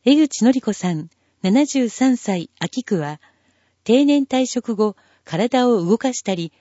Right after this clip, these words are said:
地域住民同士で話したりする場を持ちたいと思い、高齢者生き生き活動ポイント対象事業のウォーキング活動を始めることにしました。自分より年配の八十代、九十代のメンバーが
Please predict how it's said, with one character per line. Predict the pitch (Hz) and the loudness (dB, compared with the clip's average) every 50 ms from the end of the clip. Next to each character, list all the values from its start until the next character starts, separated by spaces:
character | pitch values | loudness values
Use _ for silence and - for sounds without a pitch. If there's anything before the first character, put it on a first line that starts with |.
| _ | _
地 | - - 247 277 | -6 -2 -2 -2
域 | 277 - 294 269 | -2 -2 -2 -2
住 | 240 294 302 294 | 0 0 2 2
民 | 285 294 294 285 | 4 4 4 2
同 | 262 294 294 277 | 2 2 0 -2
士 | 262 - - | -2 -4 -4
で | 180 | -6
話 | 156 139 160 185 247 277 - | -4 -4 -2 -2 -2 -2 0
し | |
た | - 277 | 0 -2
り | 262 233 | -2 -2
す | 214 - - 196 | -4 -6 -4 -2
る | 226 226 | -2 -2
場 | 196 226 220 220 | 0 0 0 0
を | 202 | 0
持 | 190 190 | -2 -4
ち | - - - | -4 -4 -2
た | 269 262 | -2 -2
い | 247 - | -2 -2
と | - 185 | -2 -4
思 | 180 180 185 185 | -4 -2 -4 -4
い、 | 180 170 165 - _ _ _ | -4 -6 -8 -10 _ _ _
高 | - 247 277 302 302 | 2 4 4 4 4
齢 | 311 311 311 277 | 2 2 0 0
者 | - 220 | -2 -2
生 | 175 165 143 | -2 -2 -4
き | - - 269 285 | -2 0 0 0
生 | 285 | 0
き | - - - | -2 -4 -4
活 | 254 269 - - - | -2 -2 -2 -4 -4
動 | - 190 180 170 | -2 -2 -2 -2
ポ | - - 156 185 | -4 -2 0 2
イ | 226 | 2
ン | 277 277 | 2 2
ト | 311 277 | 0 0
対 | - 302 302 294 | 2 0 0 0
象 | - - 285 285 285 | 0 0 2 2 2
事 | 269 269 | 2 0
業 | 240 226 208 185 175 | 0 0 0 0 -2
の | 160 165 170 170 - _ _ | -4 -6 -8 -10 -14 _ _
ウ | 190 196 226 285 | 4 4 4 4
ォ | 302 | 2
ー | |
キ | - - 311 | 0 0 0
ン | 311 302 | 0 0
グ | 311 - | 0 -2
活 | 294 285 - - | -6 -8 -8 -4
動 | 196 226 208 196 | -2 0 0 0
を | 180 165 | -2 -4
始 | 131 147 - - 185 | -6 -8 -6 -2 0
め | 220 254 | 0 0
る | 262 - | 0 -2
こ | 247 | -2
と | - 277 | -2 0
に | 254 220 | 0 -2
し | 185 - - 156 | -2 -4 -6 -6
ま | 151 | -6
し | - - - | -8 -8 -12
た。 | - - - _ _ _ _ _ _ _ _ _ _ _ _ _ _ _ _ _ _ _ _ _ _ _ _ _ _ _ _ _ _ _ - | -14 -16 -18 _ _ _ _ _ _ _ _ _ _ _ _ _ _ _ _ _ _ _ _ _ _ _ _ _ _ _ _ _ _ _ -6
自 | 180 180 | -4 0
分 | 220 285 302 302 | 2 2 2 2
よ | 302 320 | 2 2
り | 285 240 | 0 0
年 | 208 208 226 226 - | 0 0 0 -2 -2
配 | - 233 233 226 220 | -2 -2 0 0 0
の | 214 208 202 - _ _ - - _ | 0 -2 -4 -6 _ _ -20 -20 _
八 | - 165 - - 262 262 | -10 -10 -6 -4 -4 -4
十 | 240 285 277 269 254 | -2 0 0 0 0
代、 | 208 202 190 180 151 - _ | -2 -2 -4 -4 -6 -10 _
九 | - - 233 269 302 | -4 -2 0 0 0
十 | 269 - 320 311 285 | 0 0 -2 0 0
代 | 277 262 240 214 | 0 0 2 2
の | 202 190 | 0 0
メ | 202 220 226 | 0 0 0
ン | 208 | 0
バ | 190 190 180 170 | -2 -2 -4 -4
ー | 156 | -4
が | 151 151 160 | -4 -6 -6